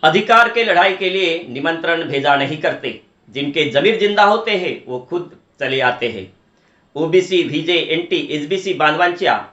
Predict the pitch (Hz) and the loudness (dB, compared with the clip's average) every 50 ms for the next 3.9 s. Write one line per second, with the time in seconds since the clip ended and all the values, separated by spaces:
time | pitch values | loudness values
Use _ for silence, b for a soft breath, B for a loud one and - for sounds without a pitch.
0 | _ _ - 131 160 202 214 - 240 220 226 220 220 220 208 214 208 185 190 190 | _ _ 0 4 4 4 4 2 0 0 0 0 -2 -4 -4 -2 0 0 0 0
1 | - - 190 175 170 170 165 143 113 - - - _ _ _ _ _ _ _ _ | -2 -2 -4 0 2 2 2 0 -2 -4 -8 -12 _ _ _ _ _ _ _ _
2 | - 107 131 165 190 190 - - 180 175 - - 185 180 175 180 - 147 160 165 | -12 -6 -2 -2 -2 -2 0 -2 -4 -2 0 0 0 2 2 2 0 2 0 -2
3 | 160 160 165 160 160 160 - 165 170 - 220 220 - - 185 - - | 0 2 2 2 2 0 -2 -2 -2 -2 -4 -8 -6 -2 -2 -2 -2